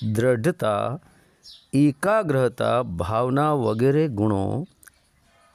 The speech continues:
પ્રાણ દ્વારા જ પ્રાપ્ત થાય છે. મુક્તિને મોટામાં મોટો પુરુષાર્થ માન્યો છે. સંસારના અન્ય સુખ સાધના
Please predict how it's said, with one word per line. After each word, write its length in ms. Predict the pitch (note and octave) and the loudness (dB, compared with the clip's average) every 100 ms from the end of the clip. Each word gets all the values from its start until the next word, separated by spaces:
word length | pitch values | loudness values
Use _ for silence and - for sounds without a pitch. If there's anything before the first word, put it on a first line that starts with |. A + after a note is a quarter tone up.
| _ _ _ - - | _ _ _ -16 -4
પ્રાણ 440 | B2+ C#3 D3 D3+ | -2 -2 -2 -4
દ્વારા 540 | C3+ A2+ A2 A#2 C3+ | -2 0 0 0 0
જ 120 | C3+ C3+ | -2 -4
પ્રાપ્ત 520 | - G#2 G#2+ _ - | -4 -4 -4 _ -6
થાય 380 | - - G2 G2 | -4 -4 -4 -4
છે. 600 | - A#2+ B2 F#2+ E2 F2+ _ _ _ _ - - - _ _ _ _ _ _ - | -2 0 0 0 -6 -12 _ _ _ _ -16 -16 -18 _ _ _ _ _ _ -2
મુક્તિને 1040 | G#2+ B2+ D3 - - A#3 G#3 E3 E3 F3+ | 2 2 0 -4 -2 0 2 0 0 0
મોટામાં 1000 | F#3 C#3 C3 D3 C3+ - C4+ C#4+ G#3+ G#3 | -2 -2 -2 -2 -4 -6 -4 0 0 0
મોટો 540 | F3+ E3 E3 D#3+ D#3 D3 | -2 -2 0 0 0 -4
પુરુષાર્થ 880 | - D3 C#3+ - - B2 E3+ G3 - | -2 0 0 -2 -2 0 0 -2 -2
માન્યો 440 | C3+ A#2+ A#2+ A2+ | 0 0 -2 -2
છે. 280 | A2 A2+ E2+ - _ _ _ - - _ _ _ - _ - - - | -2 -2 -4 -10 _ _ _ -20 -20 _ _ _ -20 _ -20 -20 -10
સંસારના 1120 | - C#3 C#3+ - F#3+ G3+ D#3+ A#2 A2+ C3+ F3 - _ _ _ _ _ _ _ _ _ - - | -2 0 0 0 0 0 0 -2 -4 -6 -10 -14 _ _ _ _ _ _ _ _ _ -12 -4
અન્ય 420 | D#3+ F3+ A3 A#3 | -2 0 0 0
સુખ 380 | - D#3+ D#3 - | 0 0 0 0
સાધના 720 | C#3+ C3+ A#2 D3 E3 F3+ - | 0 0 0 0 2 0 -2